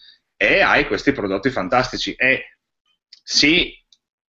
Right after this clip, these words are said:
assapora la differenza, chiaramente, eh, però non è niente di nuovo noi in Italia, perché io mi ricordo, cioè, anche in tutti i ristoranti dove si, dove ho lavorato, anche in Italia, o anche mia madre in cucina, lei, non è una novità per noi comprare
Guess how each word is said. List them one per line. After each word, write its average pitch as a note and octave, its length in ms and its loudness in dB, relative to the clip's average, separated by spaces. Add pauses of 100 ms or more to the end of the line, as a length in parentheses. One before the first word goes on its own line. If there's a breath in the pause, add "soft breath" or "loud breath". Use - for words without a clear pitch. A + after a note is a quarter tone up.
(120)
assapora C#3+ 640 4
la A#2 100 4
differenza, G#2+ 720 -2
chiaramente, G#2 760 -6 (340 soft breath)
eh, A#2 480 4
però F3+ 220 4
non F#3 140 2
è F3 60 2
niente G3 300 0
di E3 80 4
nuovo F#3 360 4
noi C#3+ 120 2
in C#3+ 60 2
Italia, C#3+ 360 2
perché B2+ 180 0
io E3+ 40 -2
mi E3+ 80 -4
ricordo, C#3+ 480 0
cioè, C3+ 220 0 (100)
anche C#3+ 200 -6
in B2+ 60 -4
tutti C#3 200 -2
i - 20 2
ristoranti C3 480 -2
dove A2+ 180 -6
si, G#2+ 280 -8
dove A2 200 -4
ho A2 40 -2
lavorato, A2+ 580 -2
anche A2+ 160 -4
in A2 80 -4
Italia, A2+ 360 0
o - 20 2
anche A#2+ 240 0
mia A2 160 -4
madre A2+ 320 0
in G2 60 -6
cucina, A#2+ 460 2
lei, F#2+ 240 0 (340 soft breath)
non C3+ 280 4
è F3+ 260 4 (180)
una D3 240 2
novità D3 520 2
per B2+ 180 0
noi A#2 300 -2
comprare A#2 760 0